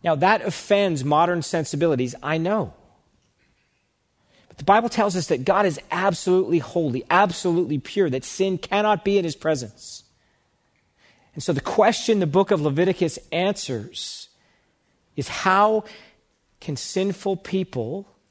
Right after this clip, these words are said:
be in a right relationship with a holy God?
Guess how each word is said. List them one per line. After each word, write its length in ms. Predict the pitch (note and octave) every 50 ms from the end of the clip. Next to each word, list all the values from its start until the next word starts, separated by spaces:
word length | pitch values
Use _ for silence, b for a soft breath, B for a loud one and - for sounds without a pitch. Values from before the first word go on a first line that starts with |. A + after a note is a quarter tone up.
| _ _ _ _ _ _ _ _ _ _ _ _ _ _ - - B2+
be 320 | A#2 D3+ E3+ F3+ C#3+ E3+
in 80 | E3 D#3+
a 140 | D#3+ D#3
right 320 | D3+ C3+ C#3 D#3+ F3+ G3 F#3+ C#4
relationship 720 | G#3+ F#3+ E3+ E3+ F3 F#3 - - E3 D3 - - D#3 C#3+ -
with 100 | D3+ C#3
a 40 | C3+
holy 320 | - - D3+ C#3+ C#3 C3
God? 180 | A2+ A2 E2+